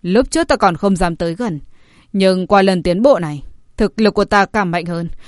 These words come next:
có thể thăm dò những nơi nguy hiểm đó rồi. Thổ linh hổ rất tự tin với thực lực của bản thân, nhận đại ca thật sự rất quan trọng. Xem đi, bởi vì có đại ca, thực lực của nó đã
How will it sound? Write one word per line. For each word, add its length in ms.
có 180
thể 180
thăm 220
dò 160
những 200
nơi 120
nguy 200
hiểm 200
đó 200
rồi. 180
Thổ 140
linh 200
hổ 180
rất 180
tự 180
tin 180
với 100
thực 200
lực 140
của 120
bản 180
thân, 220
nhận 260
đại 160
ca 320
thật 200
sự 220
rất 200
quan 180
trọng. 220
Xem 320
đi, 180
bởi 200
vì 160
có 120
đại 200
ca, 260
thực 240
lực 140
của 100
nó 180
đã 120